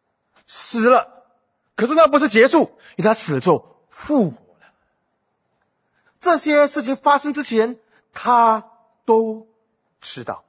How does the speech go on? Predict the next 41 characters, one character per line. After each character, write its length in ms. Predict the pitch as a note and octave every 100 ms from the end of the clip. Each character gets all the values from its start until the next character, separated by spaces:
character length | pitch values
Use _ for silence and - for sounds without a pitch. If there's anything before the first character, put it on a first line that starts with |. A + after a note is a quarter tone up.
| _ _ _ _ _ _ _ _ - -
可 200 | A3+ B3+
他 200 | C4+ D4
却 580 | D4 - D#4+ C#4+ D#3+ -
依 80 | A#3
然 320 | G#3 G3 E3+
来 240 | F3 G#3
到 180 | D4+ E4
这 160 | A3 A3
世 160 | -
界 140 | E3 D3+
上， 320 | D3 A#2+ G2 _ _ _ _ _ _ _ -
就 80 |
是 80 | D#4+
为 120 | E4
了 120 | D4+ D4
拯 520 | - D4+ A#3 G#3+ A3
救 520 | E4+ D#4 F3 - _ _ _ _ _ _ _ _ _ _ _ _ _ _
我 220 | - B2+ G#2
们， 160 | E2+ _ _ _ _ _ _ _ _ _ _ _ _ _
使 160 | - C4+
我 60 |
们 100 | A3+
这 80 | A3
些 120 | A#3+
已 20 | A#3
经 100 | B3
信 260 | - F4
靠 220 | C#4+ B3+
他 180 | G#3+ A3+
的， 160 | A3+ E3+
来 120 | A3+
拯 480 | - - D#4 B3+ B3+
救 120 | F4
我 120 | C#4
们， 240 | G3+ F#3 A3 - - -
使 240 | - A#3
我 140 | D#4 A3
们 200 | G3+ G#3+
能 120 | G#3
够 140 | A3+
来 380 | F3+ C#3 C3+ E3